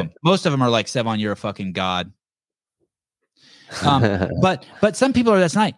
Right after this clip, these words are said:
Speaker 1: you're, you're," but I don't disagree with them. They're like, "That's someone's kid. I don't disagree with you. It's not nice. It's not nice." But
Speaker 2: Yeah.
Speaker 1: what's more important that it's not nice that I'm posting a picture of someone's kid who's obese, who died,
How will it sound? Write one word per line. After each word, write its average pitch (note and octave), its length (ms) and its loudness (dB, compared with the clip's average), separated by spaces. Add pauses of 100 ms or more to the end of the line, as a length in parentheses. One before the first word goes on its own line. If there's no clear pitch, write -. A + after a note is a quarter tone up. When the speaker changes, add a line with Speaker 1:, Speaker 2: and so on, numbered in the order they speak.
(120)
Speaker 1:
you're, C#3 240 0
you're," D3 160 -2 (240)
but D#3+ 180 0 (220)
I C3+ 80 0
don't E3 160 4
disagree D3+ 400 2
with E3+ 160 -2
them. G#2+ 260 -2 (120)
They're D#3+ 100 4
like, C#3+ 140 2
"That's F3+ 200 0
someone's D3+ 380 0
kid. E3+ 260 -2
I E3+ 140 0
don't E3 180 2
disagree C3+ 400 -2
with D3 180 0
you. A#2 100 0
It's C#3+ 180 -2
not D#3+ 240 4
nice. A2 560 -2 (1040)
It's D#3+ 160 0
not D#3+ 240 4
nice." G#2 500 -4 (720)
But - 140 2
Speaker 2:
Yeah. D#3+ 80 -2
Speaker 1:
what's C#3+ 180 -2
more E3 400 4
important D#3+ 460 0
that C#3 100 0
it's C3+ 160 -4
not D3 180 2
nice C#3 300 -2
that C#3 80 -4
I'm B2+ 100 -2
posting C3 320 0
a A2+ 40 -4
picture C3+ 260 -4
of A#2+ 80 -4
someone's C3 320 -2
kid A#2+ 160 -4
who's A#2+ 220 -2
obese, A2 400 0
who A2+ 100 -2
died, A2+ 420 0